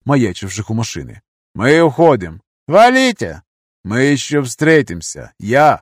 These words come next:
Шамиль, тебе это обещаю». Он поднял указательный палец, перехватил свёрток с деньгами и начал спускаться вниз. Отвечать на его последнюю реплику было необязательно.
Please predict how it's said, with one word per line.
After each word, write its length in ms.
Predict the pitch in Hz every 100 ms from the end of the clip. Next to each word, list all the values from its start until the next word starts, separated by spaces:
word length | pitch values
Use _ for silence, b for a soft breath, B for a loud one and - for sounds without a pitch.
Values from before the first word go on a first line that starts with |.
| _
Шамиль, 680 | - 139 147 151 160 123 - _
тебе 300 | 151 143 147
это 460 | 156 143 147 147 143
обещаю». 800 | 139 143 - 160 156 104 73 _ _ _ _ _ -
Он 180 | 147 120
поднял 300 | 151 135 120
указательный 520 | - 117 120 117 110
палец, 400 | 78 69 - - _
перехватил 500 | - 123 - 123 139
свёрток 440 | 117 90 98 107 101
с 80 | 92
деньгами 480 | 110 110 110 104 -
и 60 | 127
начал 280 | 139 - 113
спускаться 480 | 117 - 110 -
вниз. 400 | 87 73 - - _ _ _ _ _ -
Отвечать 480 | 104 113 - 101 101
на 40 |
его 160 | 104 101
последнюю 500 | 107 123 110 110 107
реплику 400 | 107 107 - 107
было 240 | 113 113
необязательно. 760 | 113 113 101 98 101 85 -